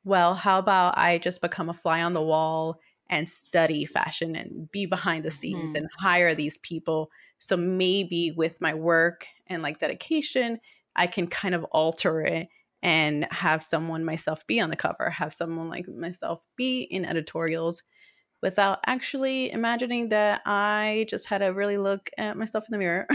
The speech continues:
Speaker 1: <laughs> and I would be the person that I was looking for. Um,
Speaker 2: Yes.
Speaker 1: yeah, so that's, that
Speaker 2: Yes.
Speaker 1: was the gen-, that's the beginning of it all, really.
Speaker 2: When we are looking for a version of ourselves in whatever we want to do or be,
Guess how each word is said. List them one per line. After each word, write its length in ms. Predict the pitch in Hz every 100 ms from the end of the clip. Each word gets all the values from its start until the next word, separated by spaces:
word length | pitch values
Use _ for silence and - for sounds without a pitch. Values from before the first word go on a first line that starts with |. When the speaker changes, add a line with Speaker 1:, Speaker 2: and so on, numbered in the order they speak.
| -
Speaker 1:
<laughs> 180 | - -
and 380 | 220 233 220 -
I 160 | 196 170
would 220 | 180 233
be 100 | -
the 80 | 285
person 480 | - 170 175 175 170
that 100 | 175
I 60 |
was 160 | 165 170
looking 240 | 170 165
for. 340 | 160 - - - - - - _ _ _ _
Um, 340 | 196 185 165 226
Speaker 2:
Yes. 520 | 180 185 - - -
Speaker 1:
yeah, 380 | 208 233 240 196
so 180 | 180 185
that's, 300 | 202 240 302 285
that 160 | 220 226
Speaker 2:
Yes. 20 |
Speaker 1:
was 200 | 247 202 175
the 140 | 208 185
gen-, 340 | 185 160 -
that's 220 | 214 214
the 100 | 220
beginning 500 | 202 180 180 165 160
of 160 | - 147
it 80 | 147
all, 360 | - - 156 - _ -
really. 480 | - 156 - 214 - _ _ - 156
Speaker 2:
When 240 | 165 226 226
we 200 | 233 240
are 220 | 220 202
looking 380 | 196 220 214 202
for 800 | 180 - 196 190 180 180 175 175 _ _ _ _ _ _ _
a 80 | 233
version 520 | 175 233 240 240 240
of 160 | 196 190
ourselves 560 | 196 180 - 190 185 190
in 120 | 180
whatever 320 | 185 185 180
we 180 | 180 185
want 420 | 175 180 175 -
to 340 | - - 180 165
do 500 | 147 196 220 233 240
or 200 | 180 170
be, 800 | 160 - 214 202 175 170 165